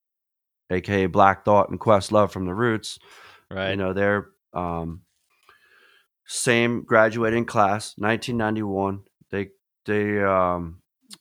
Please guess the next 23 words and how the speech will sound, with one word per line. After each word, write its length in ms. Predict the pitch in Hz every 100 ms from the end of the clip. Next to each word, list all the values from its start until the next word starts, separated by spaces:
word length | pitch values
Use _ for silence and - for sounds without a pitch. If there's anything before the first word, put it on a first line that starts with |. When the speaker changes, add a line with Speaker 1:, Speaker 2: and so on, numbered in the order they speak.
| _ _ _ -
Speaker 1:
I 100 | 90
think 340 | - 104 -
Tariq 320 | - 104 113
was 120 | 104 -
from 160 | 101
South 380 | - 107 101 98
Philly 400 | 113 104 104 104
and 240 | 90 87 - _ - - - - - _ _ _ _ _ _ _ _ - -
Amir 240 | 95 110 110
is 100 | -
from 160 | 98
West 300 | 95 110 -
Philly, 420 | 95 95 101 101 - -
but, 220 | 101 92 113
you 100 | 123
know, 100 | 98
literally, 360 | 123 107 95
like, 280 | 92 87 - _ _
Philly's 440 | _ 110 104 95 -
small, 460 | - 135 113 95
so 120 | 98
they're 120 | 98 90
probably 300 | 107 92